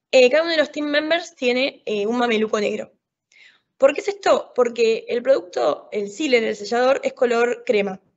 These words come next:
Entonces, en el caso de que haya algún problema con algún, eh, algún pico de, de aplicación de sealer, por ejemplo,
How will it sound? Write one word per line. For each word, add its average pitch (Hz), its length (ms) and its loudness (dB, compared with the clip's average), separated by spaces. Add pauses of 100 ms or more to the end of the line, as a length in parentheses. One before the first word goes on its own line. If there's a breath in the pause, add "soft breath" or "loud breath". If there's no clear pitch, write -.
(680 loud breath)
Entonces, 214 640 -2 (240)
en 269 140 0
el 294 120 -2
caso 370 280 0
de 269 180 0
que - 420 -2 (720)
haya 233 220 0
algún 262 200 2
problema 247 520 2
con 202 160 -10
algún, 233 720 -2
eh, 196 200 -6
algún 220 400 -2
pico 220 580 -2
de, 196 280 -4
de 190 80 0
aplicación 208 500 -4
de 220 100 0
sealer, 214 380 -2
por 208 100 -4
ejemplo, 214 480 -6